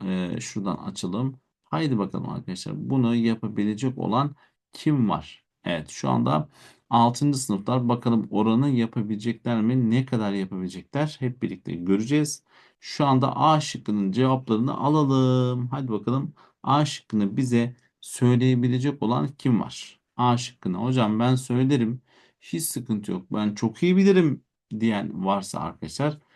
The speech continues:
hemen bakıyoruz. Var mı bunu yapabilecek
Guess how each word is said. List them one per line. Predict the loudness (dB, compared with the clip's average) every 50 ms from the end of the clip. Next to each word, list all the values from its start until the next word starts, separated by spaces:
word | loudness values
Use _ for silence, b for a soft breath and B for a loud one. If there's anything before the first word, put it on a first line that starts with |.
| b b b -6
hemen | -2 0 0 0 0 0 0
bakıyoruz. | -2 -2 -2 2 2 2 4 2 0 -2 -6 -14 _ _ _ _ -10
Var | -6 -4 -2 0 2 2 2 2 2
mı | 2 2 0 0 -2 -4
bunu | -6 -6 -4 0 2 2 2 2 2 0 -4 -8 _ _
yapabilecek | -6 -2 -2 0 -2 -2 -2 -2 0 0 0 2 2 2 0 0 -2 -6 -6